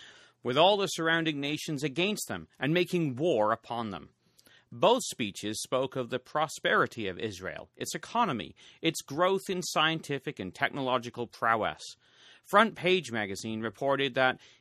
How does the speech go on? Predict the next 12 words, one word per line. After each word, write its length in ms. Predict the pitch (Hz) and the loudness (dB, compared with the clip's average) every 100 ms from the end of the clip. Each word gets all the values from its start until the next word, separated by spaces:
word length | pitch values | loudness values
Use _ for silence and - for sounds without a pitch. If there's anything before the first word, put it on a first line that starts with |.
| - | -8
in 120 | 131 | 0
the 80 | 147 | 4
last 340 | 151 196 208 - | 8 8 6 -2
twenty 360 | 190 202 185 | 0 0 -2
years, 480 | 190 165 107 92 107 - | -2 0 0 0 -6 -4
the 100 | 110 | -6
Israeli 460 | 107 135 156 156 | -2 0 0 0
economy 580 | 147 - 160 139 107 117 | -2 0 0 2 0 -4
grew 280 | 117 135 143 | -2 -4 0
by 140 | 135 | 2
an 140 | 135 135 | 2 -2
astounding 720 | 131 - 135 143 143 143 | -6 -2 0 0 -2 -4